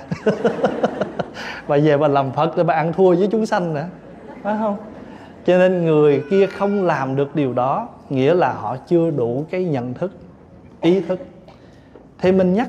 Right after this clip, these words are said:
thôi. Mình có chánh niệm thì mình phải lấy cái chánh niệm của mình soi sáng tới người đó.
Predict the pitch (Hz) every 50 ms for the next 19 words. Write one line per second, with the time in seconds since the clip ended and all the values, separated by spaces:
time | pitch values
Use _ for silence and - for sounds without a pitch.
0 | - - 240 240 247 254 - - - - - - - - - - - - - -
1 | - - - 180 185 196 190 180 247 254 254 262 254 277 254 202 151 143 147 170
2 | 160 - 156 147 143 139 135 123 - 190 208 208 226 254 240 247 240 - 220 220
3 | 254 240 170 135 131 139 143 185 185 180 156 131 120 113 - - - 190 185 190
4 | 190 196 196 190 190 - 196 180 202 233 233 233 214 196 160 135 120 117 123 147
5 | 165